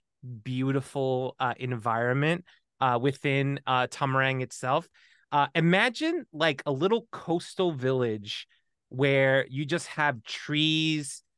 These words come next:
and, like, mysterious forests and ruins,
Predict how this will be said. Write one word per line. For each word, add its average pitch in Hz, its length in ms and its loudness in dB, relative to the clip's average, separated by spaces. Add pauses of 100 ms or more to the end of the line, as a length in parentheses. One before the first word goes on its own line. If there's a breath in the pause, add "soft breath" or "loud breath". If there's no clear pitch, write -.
(260)
and, 147 180 0
like, 135 160 2
mysterious 147 640 -2
forests 143 680 2
and 117 200 -6
ruins, 139 840 2